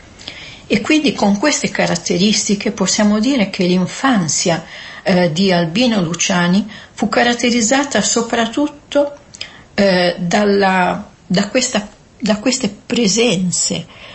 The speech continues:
presenze che sono state testimonianze di fede e quindi presenze dei suoi genitori e poi di alcune guide spirituali. Anzi, la più importante guida spirituale in un primo momento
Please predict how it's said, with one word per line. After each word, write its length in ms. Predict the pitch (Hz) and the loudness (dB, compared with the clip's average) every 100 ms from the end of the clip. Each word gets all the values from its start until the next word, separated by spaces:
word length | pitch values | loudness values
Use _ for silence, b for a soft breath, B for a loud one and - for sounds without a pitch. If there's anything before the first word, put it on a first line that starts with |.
| B - | B -2
presenze 920 | 202 196 190 254 269 254 - 247 240 | 2 2 2 2 2 2 0 0 0
che 160 | 220 190 | -2 -2
sono 300 | 208 196 190 | 2 2 0
state 720 | - 226 220 - 208 196 202 B B | 0 0 -2 -2 0 0 -4 B B
testimonianze 1400 | - 214 - 214 202 196 202 208 202 - - - - 185 | -4 -2 0 2 4 4 4 4 2 0 -12 -12 -4 -2
di 120 | 170 | -2
fede 640 | - - 175 170 160 226 - B B B B B | -6 -2 -2 0 -2 -2 -6 B B B B B
e 580 | - 240 214 202 196 - - | 0 2 4 2 0 -4 -14
quindi 420 | - 185 170 160 - | -2 0 0 -2 -4
presenze 600 | - 170 156 185 185 180 | -4 -2 2 2 2 0
dei 140 | 160 165 | -2 -2
suoi 260 | - 170 | 0 0
genitori 800 | 160 156 165 - 233 180 190 240 B B B | 0 -2 -4 0 2 2 2 -2 B B B
e 120 | - 233 | -6 -6
poi 520 | - 254 202 214 247 | -2 0 2 0 -2
di 320 | 190 202 196 - | -2 0 0 2
alcune 640 | 208 202 - 302 214 160 | 0 0 0 2 2 0
guide 320 | 165 160 160 | -2 -4 -2
spirituali. 640 | 175 - 160 170 165 156 151 | -4 -4 -4 -2 0 -2 0
Anzi, 420 | 180 165 165 180 | 0 0 0 0
la 100 | 175 | 0
più 160 | 175 254 | 2 2
importante 720 | 233 - 196 - 208 208 202 | 2 0 -2 0 0 2 0
guida 280 | 196 220 190 | 0 0 0
spirituale 680 | - 180 170 - 196 196 202 | -2 -2 -2 0 0 2 2
in 80 | |
un 120 | 180 165 | 2 0
primo 320 | 214 208 175 | 2 2 2
momento 640 | 170 185 214 202 - - | 2 4 4 2 0 -4